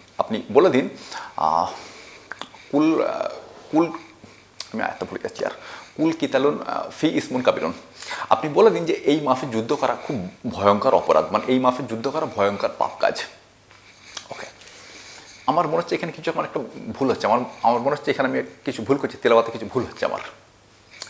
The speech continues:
যাই হোক, মোটামুটি এটা বলা হচ্ছে যে তারা কি আপনাকে হারাম মাসে যুদ্ধ করা সম্পর্কে জিজ্ঞেস করছে? "কুল ফিহি কিতালুন ইসমুন কাবিরুন", মানে এই ধরনের একটা বক্তব্য রয়েছে। অর্থাৎ, আহ, এই মাসে যুদ্ধ করা ভয়ঙ্কর গুনার কাজ,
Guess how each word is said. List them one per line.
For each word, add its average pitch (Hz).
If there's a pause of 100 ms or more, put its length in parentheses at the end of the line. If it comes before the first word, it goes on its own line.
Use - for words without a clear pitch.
(140)
যাই 196
হোক, 214 (100)
মোটামুটি 151
এটা 147
বলা 135
হচ্ছে 113
যে 196
তারা -
কি -
আপনাকে 139
হারাম -
মাসে 107
যুদ্ধ 98
করা -
সম্পর্কে 131
জিজ্ঞেস 156
করছে? 202 (580)
"কুল 202 (600)
ফিহি 147
কিতালুন 135
ইসমুন 113
কাবিরুন", 90
মানে 170
এই 180
ধরনের 156
একটা 127
বক্তব্য -
রয়েছে। - (680)
অর্থাৎ, 131 (400)
আহ, 82 (360)
এই 143
মাসে 139
যুদ্ধ 123
করা 135
ভয়ঙ্কর 98
গুনার 64
কাজ, -